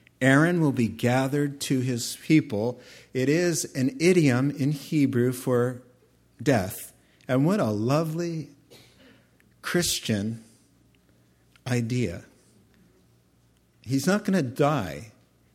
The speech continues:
He's gonna be gathered with the faithful, for everybody who had eternity in their hearts and put their faith in God. And it was credited to them as being right with him. He was, he's gonna be gathered with everybody.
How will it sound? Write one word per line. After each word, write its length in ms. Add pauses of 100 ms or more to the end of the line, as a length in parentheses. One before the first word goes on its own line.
(180)
He's 180
gonna 180
be 140
gathered 600
with 140
the 80
faithful, 560
for 160
everybody 520
who 160
had 260
eternity 540
in 100
their 140
hearts 380
and 120 (200)
put 140
their 140
faith 440
in 280
God. 540 (300)
And 100
it 20
was 160
credited 600
to 140
them 240
as 220 (180)
being 240
right 300
with 300
him. 280 (800)
He 140
was, 200
he's 80
gonna 140
be 100
gathered 520
with 160
everybody. 640